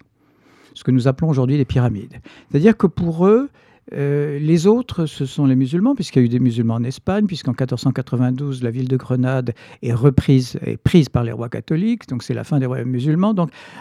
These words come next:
en fait, au lieu de sentir un monde absolument différent, au départ, ils ont l'impression que c'est un monde qui est différent, mais qu-, qui est déjà familier. C'est en approfondissant les choses qu'on se rend compte de, de, de, de, de l'abîme,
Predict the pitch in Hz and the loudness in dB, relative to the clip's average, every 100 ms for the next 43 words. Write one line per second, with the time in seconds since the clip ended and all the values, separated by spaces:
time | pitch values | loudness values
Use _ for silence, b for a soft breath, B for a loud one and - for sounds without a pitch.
0 | - 156 - 220 - - 180 226 226 - | -2 -2 0 -2 -2 0 0 0 -2 -4
1 | 190 - - 165 160 147 - 185 196 - | -4 -4 -6 -4 0 -2 -2 -6 -4 -6
2 | 190 170 165 160 151 170 160 214 233 180 | -4 -2 -2 -4 -6 -4 -2 -2 -2 -4
3 | 160 151 151 160 214 247 190 151 160 160 | -6 -6 -6 -4 -4 -4 -6 -4 -4 -4
4 | - 170 - 214 185 139 160 165 202 185 | -4 -6 -4 -6 -4 -6 -4 -2 -2 -4
5 | B B _ 202 185 208 254 254 240 175 | B B _ -6 -4 -2 4 6 6 4
6 | - _ - _ B B B B - 196 | 0 _ -20 _ B B B B 2 4
7 | 170 175 - 160 151 139 123 117 - _ | 4 2 2 2 4 2 -2 -6 -10 _
8 | B B B - 147 143 _ _ _ _ | B B B -2 0 0 _ _ _ _
9 | _ - 151 135 - 135 - 117 110 - | _ -2 2 4 2 -2 -4 -6 -6 -12
10 | - - - - - - 120 - 113 117 | -14 -14 -16 -16 -18 -12 -8 -6 -4 -6
11 | - 139 135 - - 120 131 139 117 123 | -4 -4 -4 -8 -12 -10 -10 -8 -10 -10
12 | 123 117 - 135 120 117 113 - B B | -12 -12 -14 -14 -12 -12 -16 -20 B B
13 | B 117 120 127 180 160 123 104 | B 0 2 6 6 6 4 -2